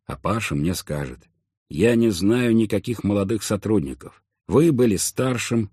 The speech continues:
вы не новичок, и вы отвечаете за всё.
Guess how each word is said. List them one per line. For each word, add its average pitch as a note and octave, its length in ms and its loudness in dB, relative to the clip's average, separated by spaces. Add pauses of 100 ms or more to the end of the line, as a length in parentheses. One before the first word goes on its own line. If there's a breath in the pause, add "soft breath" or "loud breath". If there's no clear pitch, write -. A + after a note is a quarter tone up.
вы C#3+ 240 4
не B2 160 6
новичок, A#2+ 600 4
и G#2 40 4
вы G#2+ 440 4
отвечаете F2 680 -2
за D#2 120 -6
всё. - 320 -10